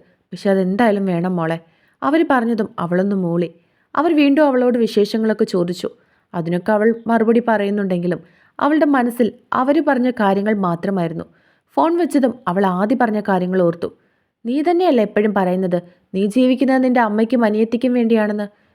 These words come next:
നീ ഒന്ന് ചിന്തിച്ചു നോക്ക്. നീ ഇങ്ങനെ നിൽക്കുമ്പോൾ നിന്റെ അനിയത്തിയുടെ ലൈഫ് എങ്ങനെയാകും? അതുപോട്ടെ,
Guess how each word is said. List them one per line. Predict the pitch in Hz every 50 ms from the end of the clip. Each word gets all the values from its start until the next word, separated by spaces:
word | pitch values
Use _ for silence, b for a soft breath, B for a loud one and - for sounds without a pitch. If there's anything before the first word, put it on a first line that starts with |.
| _ _ -
നീ | 180 175 185
ഒന്ന് | 196 208 226
ചിന്തിച്ചു | 220 - 226 202 196 220 - 247
നോക്ക്. | 240 220 202 190 - 202 196 b b b b b _ _ -
നീ | 285 359 370
ഇങ്ങനെ | 330 262 254 262
നിൽക്കുമ്പോൾ | 262 247 233 240 - 240 226 240
നിന്റെ | 226 220 226 226 254
അനിയത്തിയുടെ | 233 202 196 208 220 233 262 240 269
ലൈഫ് | 262 240 226 233 233
എങ്ങനെയാകും? | 220 180 185 208 226 233 220 202 185 196 190 b b b b b b b -
അതുപോട്ടെ, | - 156 175 220 262 277 240 185 175 156